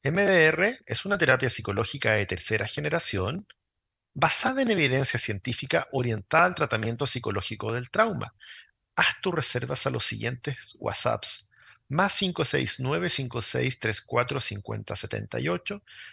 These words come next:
y más cinco seis nueve, treinta y siete dieciséis, seis tres seis dos. El trauma se puede superar Y continuamos hablando de cine y psicología, Chen Wei, algunas cosas que nos provoca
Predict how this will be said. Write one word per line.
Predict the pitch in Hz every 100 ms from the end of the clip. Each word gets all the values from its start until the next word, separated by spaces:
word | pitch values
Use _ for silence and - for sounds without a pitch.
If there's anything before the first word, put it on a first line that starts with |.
| -
y | 185
más | 233 262
cinco | 247 214 165
seis | - 135 123
nueve, | 135 147 165
treinta | 139 123 113
y | 104
siete | - 135 135 127
dieciséis, | 113 - 95 - 139 151 -
seis | 123 117
tres | - 110 -
seis | 120 113
dos. | 127 139 - - - - -
El | 151
trauma | - 180 190 190 196 190 -
se | - 151
puede | 139 170 175
superar | - 139 123 123 101 - _ _ _ _ 156
Y |
continuamos | 180 175 180 208 233
hablando | 143 156 151
de | 139
cine | 123 151
y |
psicología, | 127 131 113 104 202 180 120
Chen | - 120
Wei, | 117 117
algunas | 120 135 147
cosas | - 143 160
que | 139
nos | 113
provoca | - 123 131 120 113 113 110